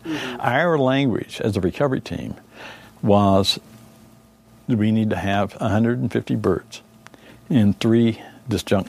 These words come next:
Speaker 2: populations, one being the captive population with at least fifteen breeding pairs
Speaker 1: Mm-hmm.
Speaker 2: in each one, before downlisting could be considered.
Speaker 1: Mm-hmm.
Speaker 2: The recovery plan as it came out said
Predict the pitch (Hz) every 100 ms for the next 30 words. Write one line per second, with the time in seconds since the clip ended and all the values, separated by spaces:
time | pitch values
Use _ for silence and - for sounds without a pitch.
0 | - 101 92 92 87 - 95 - 104 101
1 | 101 - - - _ - 143 104 107 95
2 | - 127 120 - 104 - - 98 50 -
3 | 110 - - - 107 95 - - - 101
4 | 101 - 117 123 110 101 113 104 92 78
5 | 117 131 127 113 - - - - 107 107
6 | - 101 92 101 - - - - - -
7 | - 151 104 101 98 104 95 87 - 107
8 | 113 117 127 113 101 - 113 - 98 110
9 | - 104 - 131 - - - - - -
10 | - - - 107 104 - 120 139 127 -
11 | 113 110 110 - 110 101 - 110 110 117
12 | - - - - - - - 98